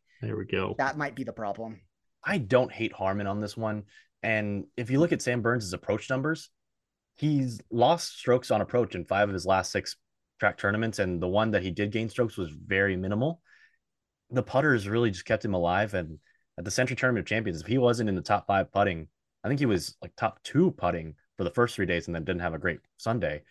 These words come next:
Speaker 3: he would have been nearly D F L in that one. And I don't know. I think it's a g-, nice spot to try and sell Burns, but I don't know that Harman's the way to do it.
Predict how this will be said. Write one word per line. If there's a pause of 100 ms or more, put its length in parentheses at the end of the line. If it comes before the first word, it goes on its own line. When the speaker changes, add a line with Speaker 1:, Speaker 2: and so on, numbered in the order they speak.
(580)
Speaker 3:
he
would
have
been (400)
nearly
D
F
L
in
that
one. (380)
And (460)
I
don't
know.
I
think
it's
a
g-,
nice (200)
spot
to
try
and
sell
Burns, (280)
but
I
don't
know
that
Harman's
the
way
to
do
it.